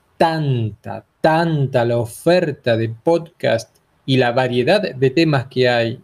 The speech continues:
y, y la cantidad de productores y productoras independientes que hay,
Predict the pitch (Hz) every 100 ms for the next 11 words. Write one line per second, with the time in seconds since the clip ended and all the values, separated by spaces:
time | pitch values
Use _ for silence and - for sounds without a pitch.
0 | - 127 117 113 113 _ _ _ _ -
1 | 139 135 139 135 135 151 190 185 170 147
2 | 127 117 - 165 165 160 - - 120 107
3 | 110 113 165 165 139 123 120 113 139 220
4 | 151 113 107 104 - _ _ _ - 117
5 | 107 113 175